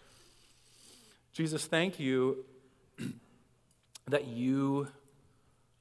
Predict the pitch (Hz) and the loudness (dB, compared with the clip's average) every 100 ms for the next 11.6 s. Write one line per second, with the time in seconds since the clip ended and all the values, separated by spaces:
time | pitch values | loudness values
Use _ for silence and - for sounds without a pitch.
0 | 139 135 131 120 135 - 123 127 120 - | -6 0 2 4 4 2 -2 0 0 -4
1 | - 120 113 107 104 104 107 107 - _ | -10 -10 -4 -2 0 0 -2 -8 -18 _
2 | _ _ - - 131 120 - 110 101 110 | _ _ -16 -8 -6 -8 -10 -12 -8 -4
3 | 120 95 92 120 - - _ _ _ _ | -4 -4 -6 -8 -10 -14 _ _ _ _
4 | _ _ - 131 113 123 143 135 120 117 | _ _ -6 -4 -2 -2 -2 -2 -4 -4
5 | - - _ _ _ - - 135 135 160 | -8 -10 _ _ _ -16 -2 6 6 8
6 | 156 120 104 107 - - - - _ _ | 4 4 2 -2 -4 -10 -14 -20 _ _
7 | _ _ _ - - 117 113 117 117 113 | _ _ _ -10 -4 0 4 4 4 0
8 | - - _ _ - 131 - 113 - 104 | -10 -20 _ _ -12 -8 -4 -4 -6 -10
9 | 98 95 95 - - - - - - - | -6 -8 -8 -18 -20 -20 -20 -20 -20 -20
10 | - - - - - - - - - - | -20 -20 -20 -20 -20 -20 -20 -20 -20 -20
11 | - 120 104 98 92 95 | -8 -6 -6 -8 -10 -14